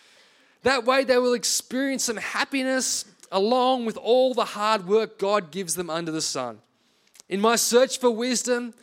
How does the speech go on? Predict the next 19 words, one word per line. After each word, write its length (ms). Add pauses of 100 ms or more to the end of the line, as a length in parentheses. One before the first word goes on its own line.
(340)
in 160
my 160
observation 800
of 80
people's 340
burdens 540
here 180
on 140
earth, 420
I 120
discovered 580
that 160
there 160
is 100
ceaseless 1000 (360)
activity 640
day 680
and 240
night." 400